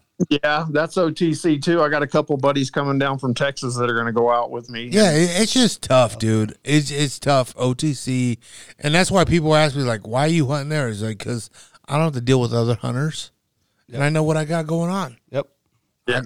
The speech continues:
Speaker 2: I, I,
Speaker 1: Yeah.
Speaker 2: you know what I mean? Like, I know it, it's a luck of a draw. Like, when they're there, they're there. And when they're not, they're not. Like, you know,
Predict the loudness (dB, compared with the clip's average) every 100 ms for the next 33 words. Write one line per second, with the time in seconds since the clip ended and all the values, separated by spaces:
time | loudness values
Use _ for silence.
0 | -4 0 2 2 2 0 -2 -2 -4 -6
1 | _ _ _ -16 0 2 2 2 2 4
2 | 4 2 -2 -4 -4 -8 -8 -6 -2 2
3 | 2 2 -2 2 4 4 0 -6 _ _
4 | _ _ _ _ 0 4 6 6 6 6
5 | 4 2 2 4 4 2 -2 -2 -2 -2
6 | -2 -4 -4 -4 -4 -2 -2 -6 -8 -10
7 | -12 -20 -20 -16 -2 2 2